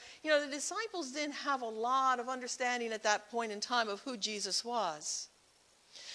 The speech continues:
But Jesus takes one of those small loaves of bread,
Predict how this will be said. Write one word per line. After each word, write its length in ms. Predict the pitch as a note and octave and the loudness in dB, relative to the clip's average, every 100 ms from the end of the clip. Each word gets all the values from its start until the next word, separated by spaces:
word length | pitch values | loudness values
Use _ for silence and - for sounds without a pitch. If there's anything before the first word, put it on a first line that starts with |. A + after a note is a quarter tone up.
| - | 6
But 200 | C4+ B3 | 6 8
Jesus 440 | D4+ F4+ F#4+ E4+ | 6 6 6 2
takes 380 | - D4 C#4+ - | 2 2 2 2
one 200 | C#4+ C#4+ | 4 6
of 120 | C#4+ | 6
those 200 | B3+ A#3+ | 8 8
small 640 | - - C4+ C#4+ D4 C#4+ C#4+ | 6 4 6 8 10 10 10
loaves 300 | C4+ B3+ B3 | 10 8 4
of 120 | G#3+ | 2
bread, 540 | A#3 B3 A#3 G3 F3+ | 8 10 10 8 2